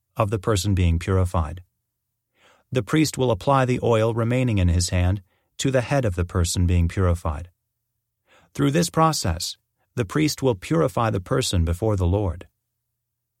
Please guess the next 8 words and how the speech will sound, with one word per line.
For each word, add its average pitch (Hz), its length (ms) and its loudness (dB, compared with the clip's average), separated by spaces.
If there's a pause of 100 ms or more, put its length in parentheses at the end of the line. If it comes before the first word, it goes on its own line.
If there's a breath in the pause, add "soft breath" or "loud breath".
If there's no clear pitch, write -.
(800 soft breath)
Then 143 180 2
the 165 80 4
priest 139 420 0
must 113 220 0
present 113 400 0
the 120 100 -2
sin 139 280 0
offering 87 520 0